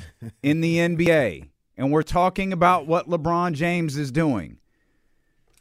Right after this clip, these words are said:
Speaker 2: does anybody remember the last time we saw Rudy Gobert on a floor and what it looked like?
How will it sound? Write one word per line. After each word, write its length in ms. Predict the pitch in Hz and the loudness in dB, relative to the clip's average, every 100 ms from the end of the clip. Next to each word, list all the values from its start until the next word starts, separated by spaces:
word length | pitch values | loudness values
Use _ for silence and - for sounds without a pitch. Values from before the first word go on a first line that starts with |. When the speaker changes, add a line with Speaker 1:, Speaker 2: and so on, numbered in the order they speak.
| _ _ _ - | _ _ _ 2
Speaker 2:
does 260 | 185 156 120 | 2 2 2
anybody 540 | 214 254 240 247 254 | 4 4 6 6 6
remember 540 | 254 247 220 240 208 196 | 4 2 2 2 4 4
the 120 | 175 | 4
last 360 | 180 190 202 - | 4 4 2 -2
time 240 | 202 196 | -2 -2
we 100 | 196 | -4
saw 220 | 175 196 | -2 0
Rudy 300 | 190 180 190 | 2 2 0
Gobert 400 | 180 185 170 185 190 | 0 0 2 2 2
on 100 | 185 | -2
a 60 | |
floor 340 | 170 196 190 160 | -2 0 4 4
and 120 | 160 | 2
what 120 | 156 | 0
it 100 | 170 | 0
looked 220 | 180 170 | 0 -2
like? 440 | 131 92 73 - | -2 -4 -6 -18